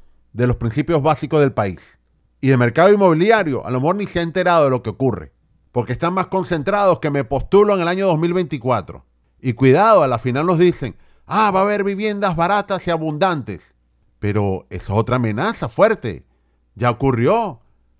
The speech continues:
en años anteriores. Habían viviendas todas las que quisieras, abundantes, baratas.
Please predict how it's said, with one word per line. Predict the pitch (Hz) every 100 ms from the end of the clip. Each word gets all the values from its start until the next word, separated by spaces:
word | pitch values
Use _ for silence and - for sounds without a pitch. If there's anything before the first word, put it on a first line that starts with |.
| -
en | 110
años | 127 139 143
anteriores. | 160 135 120 147 233 214 131 117
Habían | 107 135 208 214 196 180 160
viviendas | 160 175 247 226 214 -
todas | 214
las | 214 -
que | 151
quisieras, | 143 - 156 120 107
abundantes, | 127 127 131 147 156 113 90 - _ _ -
baratas. | 110 139 151 147 104 80